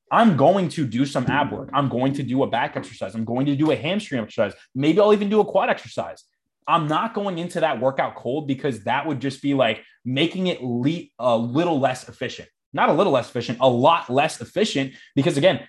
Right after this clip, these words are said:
these muscle groups need to be pre-engaged and pre-activated so you can actually start, um, actually start pulling a little bit heavier weight. And if you can start pulling heavier weight, your progressive overload is gonna start increasing. And if you start increasing the weight on a weekly basis,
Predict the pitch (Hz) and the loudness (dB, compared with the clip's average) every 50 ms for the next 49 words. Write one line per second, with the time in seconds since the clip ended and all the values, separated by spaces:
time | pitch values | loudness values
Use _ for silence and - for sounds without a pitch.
0 | _ - 131 151 135 135 139 143 - - 165 160 160 127 110 120 131 151 147 - | _ -2 0 0 2 2 2 0 -2 -4 -4 -2 -2 -2 -2 -4 -4 -4 -4 -6
1 | - 147 151 127 107 - - - - 127 131 143 170 175 - 156 147 120 104 110 | -6 -2 -2 -2 -2 -4 -10 -12 -4 0 2 2 2 0 -2 -4 -4 -4 -2 -2
2 | 123 139 135 131 - 127 117 107 - - - 131 139 151 - 120 139 143 - 135 | -2 -2 -2 -4 -4 -6 -8 -8 -8 -6 -4 -2 -2 -2 -2 -2 -4 -4 -4 -4
3 | 110 117 117 113 107 - - 135 143 139 - 147 113 - - 120 127 143 143 - | -4 -2 -2 -4 -4 -6 -6 -6 -6 -4 -4 -6 -8 -8 -8 -6 -6 -6 -6 -4
4 | - 147 135 120 113 - - - 147 156 147 131 - - - _ _ _ _ _ | 0 0 2 0 0 -4 0 4 6 6 6 6 2 -4 -16 _ _ _ _ _
5 | - 117 117 113 110 92 - - _ _ _ _ _ _ _ _ _ - - 147 | 0 2 2 2 2 -2 -6 -12 _ _ _ _ _ _ _ _ _ -10 -4 -2
6 | 151 151 147 180 160 135 - 165 160 127 - - 147 147 156 156 147 147 147 135 | -2 -2 -2 -2 -4 -2 0 0 0 0 0 0 0 0 2 2 0 -2 0 -2
7 | 139 110 135 147 143 131 113 123 165 170 - - - _ _ 110 113 123 131 127 | -2 -2 -4 -4 -4 -4 -2 0 0 0 0 -4 -12 _ _ -12 -8 -4 -4 -4
8 | 117 - 160 165 165 - - 165 156 139 131 156 147 147 139 117 110 143 190 190 | -2 0 0 0 0 -2 -2 -2 -2 0 0 -2 0 0 -2 -2 0 0 0 0
9 | 175 - - _ _ _ _ _ 117 113 - - 113 123 143 147 147 135 147 175 | -2 -4 -8 _ _ _ _ _ -10 -10 -8 -4 2 2 2 2 2 2 4 4
10 | 226 220 185 147 135 127 117 110 123 117 117 - 117 101 104 101 - 110 104 104 | 6 6 6 4 4 2 2 -2 -4 -4 -2 -4 -4 -4 -4 -6 -8 -8 -8 -8
11 | 107 104 101 95 110 123 123 - - - 151 151 151 131 - - - 139 135 - | -8 -10 -4 -2 -2 -2 -2 -4 -2 2 2 2 2 2 -2 -4 -4 -4 -2 0
12 | 156 151 135 156 135 117 110 127 143 147 123 127 123 113 135 135 135 131 110 95 | 0 0 0 0 -2 0 0 2 0 0 0 0 0 2 0 0 0 -2 -4 -2
13 | 139 196 233 226 - 147 143 139 - | -2 -2 -2 -2 -2 -2 -2 -4 -6